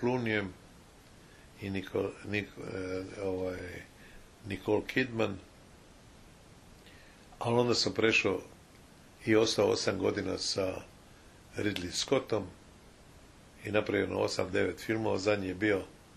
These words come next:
e, American Gangster. Imao sam još jednog Oscara, to je sad već dva.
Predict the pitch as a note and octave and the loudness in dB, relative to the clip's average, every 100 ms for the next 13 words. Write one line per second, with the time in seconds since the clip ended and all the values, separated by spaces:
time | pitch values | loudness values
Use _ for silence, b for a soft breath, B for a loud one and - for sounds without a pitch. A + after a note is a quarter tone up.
0 | - - - - - - - - - - | -20 -20 -20 -20 -20 -20 -20 -20 -20 -20
1 | - F#2+ F#2 F#2 F#2+ G#2 F2+ F2+ F2+ A2 | -8 -2 -2 0 2 2 0 -6 2 2
2 | B2+ - - A2 - - - - - - | 2 0 2 0 0 -16 -20 -20 -20 -20
3 | - - - - - - - - - - | -20 -20 -20 -20 -20 -20 -20 -20 -20 -20
4 | - - - - - - A2+ G2+ G#2+ A#2+ | -20 -20 -20 -20 -18 -8 -4 0 2 0
5 | - A2+ G#2+ G#2+ - G2+ F#2+ F#2+ - F#2 | 2 2 2 2 2 0 0 0 0 -2
6 | F2+ F2+ A2 A#2+ A#2 | -2 -2 4 6 4